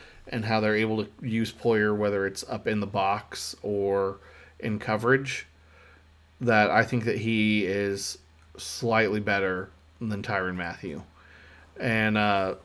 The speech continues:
I think that that's a big surprise because, uh, we all know that Honey Badger don't play, and, uh, I think he's great. I just think that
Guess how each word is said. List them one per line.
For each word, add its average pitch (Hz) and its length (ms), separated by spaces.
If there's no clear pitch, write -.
I - 600
think 165 180
that 160 40
that's 147 220
a - 20
big 143 160
surprise 123 500
because, 110 520
uh, 110 240
we 127 100
all 135 140
know 135 200
that 110 260
Honey 127 200
Badger 110 340
don't 107 180
play, 110 400
and, 107 600
uh, 95 520
I 151 80
think 135 200
he's 131 180
great. 131 460
I 110 100
just 117 240
think 113 280
that 104 500